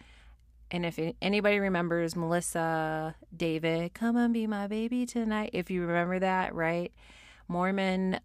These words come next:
Matt, we had, uh, we had, um, I said Melissa, David, we have Julie. She's very pro-, problematic. And you have Kelly and Danny. Danny was there too.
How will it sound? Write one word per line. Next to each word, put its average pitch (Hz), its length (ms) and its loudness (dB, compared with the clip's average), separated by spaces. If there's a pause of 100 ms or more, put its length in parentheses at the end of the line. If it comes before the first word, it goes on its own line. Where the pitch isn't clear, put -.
Matt, 170 760 -2
we 170 220 -4
had, 156 760 -4
uh, 151 480 -6 (960)
we 170 160 -4
had, 147 460 -8 (280)
um, - 600 -10 (680)
I - 20 -8
said 165 200 -8
Melissa, 190 380 -4
David, 175 380 -2
we 170 120 -2
have 165 160 -4
Julie. 160 360 0
She's 160 280 -4
very 151 220 0
pro-, - 240 -6 (160)
problematic. 147 760 -4
And 156 160 -4
you 151 60 -2
have 143 180 -8
Kelly 160 560 -2 (200)
and 175 200 0
Danny. 165 480 0 (140)
Danny 156 360 -2
was 151 140 -6
there 147 240 -2
too. 143 400 -6